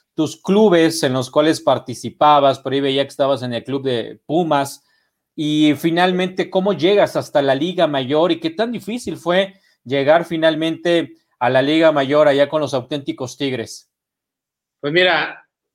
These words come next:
Speaker 2: sí, como dices, yo empecé en el Club Pumas. Este, ahí mi, mi hermano,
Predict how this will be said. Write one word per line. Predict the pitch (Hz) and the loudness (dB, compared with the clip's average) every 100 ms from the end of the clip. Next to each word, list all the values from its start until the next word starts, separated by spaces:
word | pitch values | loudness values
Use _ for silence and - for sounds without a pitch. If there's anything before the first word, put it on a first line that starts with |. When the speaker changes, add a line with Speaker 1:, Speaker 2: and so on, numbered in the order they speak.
| _ - _ _ _ | _ -20 _ _ _
Speaker 2:
sí, | - 180 165 | -2 0 0
como | 165 156 | -2 0
dices, | 170 180 196 | 0 0 -2
yo | |
empecé | 190 208 190 185 185 196 185 139 120 107 _ _ _ _ | -2 -4 -4 -2 0 0 -2 -4 -8 -14 _ _ _ _
en | - 160 | -8 -6
el | 156 156 | -4 -4
Club | 180 180 | -6 -6
Pumas. | 185 175 226 - - _ _ _ _ _ _ _ _ | -8 -4 -6 -6 -16 _ _ _ _ _ _ _ _
Este, | 131 131 131 135 139 | -6 -6 -6 -8 -4
ahí | 139 143 151 | -2 0 0
mi, | 165 175 165 160 | 0 0 0 -2
mi | 160 | -2
hermano, | 139 139 147 160 160 156 135 113 - | -2 -2 -2 0 2 0 -2 -6 -16